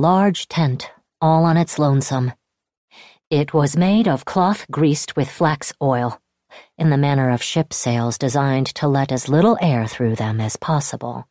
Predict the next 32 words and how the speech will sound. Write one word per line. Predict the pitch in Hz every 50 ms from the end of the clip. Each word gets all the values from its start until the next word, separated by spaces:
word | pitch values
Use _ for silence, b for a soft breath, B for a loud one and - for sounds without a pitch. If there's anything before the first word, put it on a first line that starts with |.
| _ _ _ _ _ _ _ _ _ _ _ _ _ _ _ _ _ _ _ _ _ _ _
The | - 196
structure | - - - 233 214 - - - 160 151 147
looked | 147 147 147 - -
so | - - - - 170 160
stained | - - - - 156 156 156 156 151 139 131
and | 127 120 117
flammable | - - 208 214 190 143 117 - 123 - 143 147 B B B B B B B B _ -
that | 170 170
an | 175 170 - -
errant | 175 175 175 160 156 - - -
cough | - - 175 151 151 -
from | - - - 143 139
a | 139
firebender | - - 185 185 165 143 139 139 - 139 131 135 139 135 131
would | 143 135 -
send | - - 139 131 123 117
the | - 131
whole | 110 147 190 208 214
thing | - - 196 185 180
up | 143 156 147 - 117
in | 113 110
smoke. | - - - - 160 151 143 - - - _ _ _ _ _ _ _ _ _ _ _ _ _ _ _ _ _ _ _ _ _ _ _ _ -
A | 190 180
sign | - - 202 160 120 120 123
posted | 131 127 123 - - 135 127 127
outside | 120 139 - - - 143 131 127 127 131 143
said, | - - 151 139 131 135 135 - - B B B B B B B B B B _
"Spirit | - - - - 180 180 180 185 180 180
Visions | - 143 139 160 151 147 156 147 147 151 -
of | - 151 143 -
the | - 139
Future." | - - - 143 113 - - - 95 92 87 -